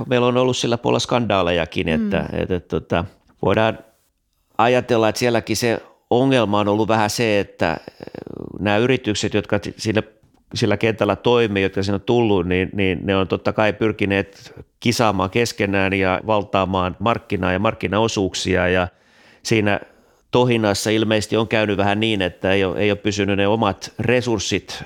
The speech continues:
Speaker 1: ö, mukana,
Speaker 2: Mm.
Speaker 1: koska meillä on työvoimapulaa tuolla sektorilla, on, on vaikea saada ihmisiä, vaikka kuin yrittäisi.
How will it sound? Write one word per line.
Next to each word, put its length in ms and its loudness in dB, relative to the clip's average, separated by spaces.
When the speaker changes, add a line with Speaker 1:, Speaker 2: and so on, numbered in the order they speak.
Speaker 1:
ö, 380 0
mukana, 500 0
Speaker 2:
Mm. 260 -2
Speaker 1:
koska 260 -2
meillä 260 2
on 200 -2
työvoimapulaa 960 2
tuolla 240 0
sektorilla, 760 0
on, 200 -2
on 180 0
vaikea 380 0
saada 340 0
ihmisiä, 580 0
vaikka 220 -2
kuin 220 2
yrittäisi. 580 0